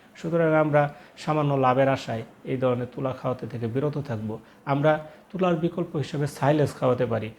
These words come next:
সাইলেজের গুণগত মান তুলার চেয়ে অনেক বেশি। তুলার মধ্যে যে উপাদান থাকে তা গরুর জন্য ক্ষতিকর, দীর্ঘমেয়াদী ক্ষতিকর। একটা সময় দেখা যায় যে গরু তুলা ছাড়া আর অন্য কিছু খেতে চায় না,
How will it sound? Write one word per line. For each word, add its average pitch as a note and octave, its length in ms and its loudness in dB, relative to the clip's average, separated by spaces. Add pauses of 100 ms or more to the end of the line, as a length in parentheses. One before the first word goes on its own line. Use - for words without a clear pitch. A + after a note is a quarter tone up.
(200)
সাইলেজের D#3 500 0
গুণগত D#3+ 400 -2
মান D3+ 280 -2
তুলার E3 280 -2
চেয়ে B2+ 160 -2
অনেক A#2+ 260 -2
বেশি। C3 300 0 (320)
তুলার F3 240 4
মধ্যে D3+ 260 0
যে D3 140 0
উপাদান D#3 380 0
থাকে C#3+ 300 -8 (380)
তা B2+ 280 2 (520)
গরুর D3+ 260 4
জন্য C3 200 0
ক্ষতিকর, C3 480 -2 (340)
দীর্ঘমেয়াদী D3+ 580 4 (180)
ক্ষতিকর। C3 440 -4
একটা D3 240 -8
সময় D#3 260 -6
দেখা D3+ 200 -2
যায় C#3 140 0
যে C3+ 100 -2
গরু C#3 240 -4
তুলা E3 200 -2
ছাড়া D3 200 -8
আর B2+ 100 -2
অন্য D3 220 -4
কিছু C#3+ 200 -4
খেতে C#3 260 -6
চায় A2+ 200 -6
না, A2 140 -6